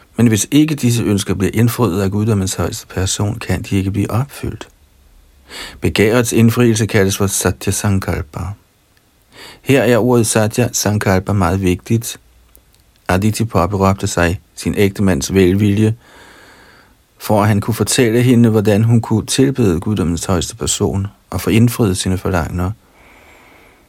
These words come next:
En disciple må først beslutte sig for at tilbede den højeste herre, og så giver den åndelige mester disciplen korrekte instruktioner. Man kan ikke give den åndelige mester befalinger, ligesom en patient ikke kan forlange,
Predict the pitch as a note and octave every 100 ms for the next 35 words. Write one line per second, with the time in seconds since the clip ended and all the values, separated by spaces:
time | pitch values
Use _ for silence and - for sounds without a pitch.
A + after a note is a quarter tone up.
0 | _ _ _ - A2 G#2+ A#2+ - D3+ D#3+
1 | E3+ C3 G2 - G2 F#2+ F#2+ F#2 F#2 C#3
2 | D3+ D3 - D#2+ F#2 - - F2+ - -
3 | A2+ A#2 G2+ D#2+ D#2+ E2+ - - E2 E2+
4 | E2+ - _ - F2 - E3 - - F2+
5 | F2 F2 F2+ F2+ - - - F#2+ A#2 A#2+
6 | A2+ F2 G#2+ _ - - - _ - -
7 | - - D2+ G2 - G2+ - B2+ A2+ A#2+
8 | A#2 - _ - - - - - - _
9 | _ _ _ _ - A2 G#2 G2 A#2+ C3+
10 | C3 A#2+ G#2+ F#2 G#2+ G2+ F#2 - G#2 G#2+
11 | - C3 - C2 B1+ E2 _ _ _ -
12 | G2+ G2 F2+ G2 F2+ G#2+ G2 - - F#2+
13 | G#2 A#2 G#2+ F#2 F2 F#2 G2 F2+ A#2